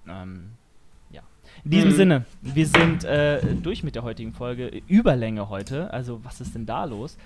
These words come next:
Speaker 1: Mit null Themen reingegangen, keine Ahnung gehabt, über was wir reden wollen.
Speaker 2: <laughs>
Speaker 1: Äh, und jetzt wieder bei, äh, bei fast vierzig Minuten. Hat uns mega gefreut, äh, Sportsfreunde. Ähm,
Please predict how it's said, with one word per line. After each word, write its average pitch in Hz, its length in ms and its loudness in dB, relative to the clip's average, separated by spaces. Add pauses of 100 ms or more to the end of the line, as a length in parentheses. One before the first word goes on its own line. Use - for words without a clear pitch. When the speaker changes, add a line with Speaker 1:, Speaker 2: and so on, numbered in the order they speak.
(280)
Speaker 1:
Mit 139 240 -4
null 214 200 4
Themen 208 360 -2
reingegangen, 147 560 -4
keine 180 300 -6
Ahnung 165 260 -4
gehabt, 160 260 -4
über 151 240 -6
was 151 160 -10
wir 139 100 -6
reden 143 240 -6
wollen. 113 320 -6
Speaker 2:
<laughs> 143 300 0
Speaker 1:
Äh, 127 140 -2
und 131 160 -4
jetzt 156 240 0
wieder 156 220 0
bei, 147 180 -2
äh, 139 200 -6 (140)
bei 139 200 -6
fast - 340 -14
vierzig 139 320 -12
Minuten. 127 420 -10 (680)
Hat 175 180 2
uns 196 160 0
mega 170 220 0
gefreut, 156 540 2
äh, 143 120 -4
Sportsfreunde. 131 760 -8 (520)
Ähm, 131 560 -4